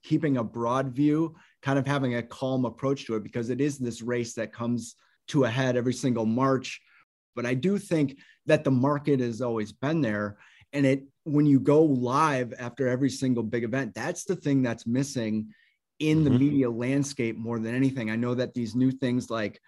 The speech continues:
Speaker 1: Green Room and Spaces and all that are trying to capitalize on that. But when is it best to listen to sports radio? It's best to listen to sports radio after a big loss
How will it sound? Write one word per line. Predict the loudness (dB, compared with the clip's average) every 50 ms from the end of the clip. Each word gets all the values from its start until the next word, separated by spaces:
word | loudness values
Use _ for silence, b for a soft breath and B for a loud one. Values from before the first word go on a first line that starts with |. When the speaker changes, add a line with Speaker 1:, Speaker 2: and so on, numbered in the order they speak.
| b b b _ -8 -2
Speaker 1:
Green | 2 4 6 8 8 6
Room | 6 6 4 4 4 2 0 -2 -2
and | -4 -6 -8
Spaces | -10 -6 -2 0 0 0 0 -2 -4 -6 -4
and | -4 -4
all | -4 -2
that | -2 -2 -2 -2
are | -2 -4
trying | -4 -4 -4 -2 -2 0 0 -2 -2
to | -4 -6 -8
capitalize | -10 -8 -6 -4 -4 -4 -4 -4 -2 -2 0 -2 0 0 -2 -2 -4 -6 b b b b b b _ -4
on | -2 0 2 4
that. | 4 4 2 0 -2 -6 B -18 B B B _ 4
But | 4 4
when | 6 4 4 6 6
is | 6 6 4
it | 0 0 0
best | 0 0 0 -2 -2 -2
to | 0
listen | 2 2 2 0 0 -2 -2
to | -2
sports | -4 -6 -4 -4 -4 -4 -4 -4 -4
radio? | -4 -4 -4 -6 -8 -12
It's | -12 -8
best | -4 -2 -2 -2 -4 -4
to | -4 -2
listen | -2 -2 -2 -2 -4
to | -4
sports | -4 -4 -4 -4 -4 -4 -4
radio | -4 -2 -2 -2 -2 -2 -2 -2 -4 B B B B B
after | 0 0 0 0 0 0
a | 0 0
big | 0 0 0 0 2 2
loss | 2 4 4 2 2 0 -4 -10